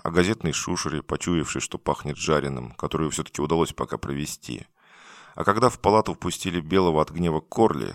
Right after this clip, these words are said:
Кабаков мог слушать его вообще без проблем. «Что произошло с Музи?» спросил Корли.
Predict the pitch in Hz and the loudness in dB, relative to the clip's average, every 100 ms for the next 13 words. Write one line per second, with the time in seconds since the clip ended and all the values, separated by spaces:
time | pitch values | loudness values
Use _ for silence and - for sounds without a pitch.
0 | - - 82 - 127 - 95 - 98 - | -10 0 0 2 -2 0 -4 -2 -4 -4
1 | - 92 90 85 - - 67 - - 64 | 0 2 4 2 0 -4 -6 -8 -6 -6
2 | 57 57 50 50 _ _ _ _ _ _ | -6 -8 -8 -14 _ _ _ _ _ _
3 | - - 120 107 87 87 98 - 85 101 | -6 0 2 2 2 2 0 -2 -2 -2
4 | 95 - - 69 60 - - 69 - 50 | -2 -4 -4 -4 -6 -8 -2 -2 -2 -12